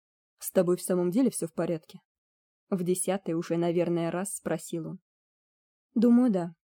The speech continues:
Впрочем, точно не знаю», ответила я, глядя на свои колени.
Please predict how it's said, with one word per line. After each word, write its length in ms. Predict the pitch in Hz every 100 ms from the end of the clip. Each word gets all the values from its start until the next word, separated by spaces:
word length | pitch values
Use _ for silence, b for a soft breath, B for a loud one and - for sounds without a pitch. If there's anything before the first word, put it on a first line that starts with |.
| _ _ _
Впрочем, 500 | _ - 269 - 202
точно 300 | 220 - 202
не 180 | 190 180
знаю», 340 | 185 160 160 - _ _ _ _ _ _ -
ответила 520 | 196 165 160 - 160
я, 240 | 160 175 - _ _
глядя 380 | 190 185 175 170
на 80 | 165
свои 320 | - 165 156
колени. 420 | 170 165 160